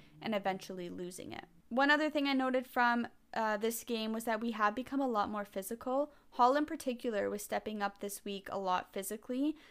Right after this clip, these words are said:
and he was getting in a lot of scraps, and he was making a lot of hits in the defensive zone to get the puck back, especially after a really bad week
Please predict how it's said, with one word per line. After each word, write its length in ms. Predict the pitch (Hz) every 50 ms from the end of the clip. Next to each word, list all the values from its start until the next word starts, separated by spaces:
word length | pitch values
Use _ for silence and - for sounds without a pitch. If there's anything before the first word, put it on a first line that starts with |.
| - - -
and 140 | - 233 233
he 100 | 226 247
was 200 | 247 247 226 220
getting 280 | 233 214 220 240 254
in 80 | 269 285
a 100 | 294 262
lot 200 | 226 208 208 220
of 40 | -
scraps, 640 | - - - 208 190 185 185 220 277 - - - -
and 120 | - 226 220
he 80 | 208
was 140 | 208 208 202
making 320 | 196 196 190 - 233 220
a 60 | 214 202
lot 160 | 202 196 190
of 100 | 190 -
hits 540 | - - 196 226 285 330 - - - - - - - - -
in 180 | - 240 240
the 80 | 240 233
defensive 540 | 214 226 220 214 - 247 247 - 254 233 226
zone 280 | 240 233 240 262 269
to 100 | - -
get 160 | - 214 202
the 80 | - 196
puck 240 | - - 190 202 -
back, 400 | 240 240 269 294 339 349 - - - - - - - - - - - - -
especially 720 | - 247 - - - 269 294 285 - 330 320 339 339 -
after 340 | - 240 240 240 - - 233
a 60 | 233
really 260 | 214 214 208 208 226
bad 260 | 226 233 214 208 202
week 360 | 180 185 202 233 - - -